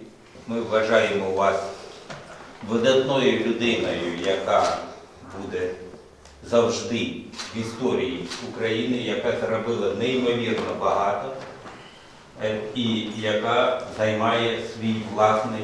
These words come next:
п'єдестал, окрему главу в історії України,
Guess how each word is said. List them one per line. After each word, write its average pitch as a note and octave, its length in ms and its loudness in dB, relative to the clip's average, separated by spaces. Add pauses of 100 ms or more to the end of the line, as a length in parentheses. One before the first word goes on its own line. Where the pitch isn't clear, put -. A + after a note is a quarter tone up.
(260)
п'єдестал, G#2+ 840 -2 (760)
окрему - 680 2
главу - 220 -4 (100)
в F#2+ 140 -10
історії F#2 460 -8 (400)
України, G#2 400 -4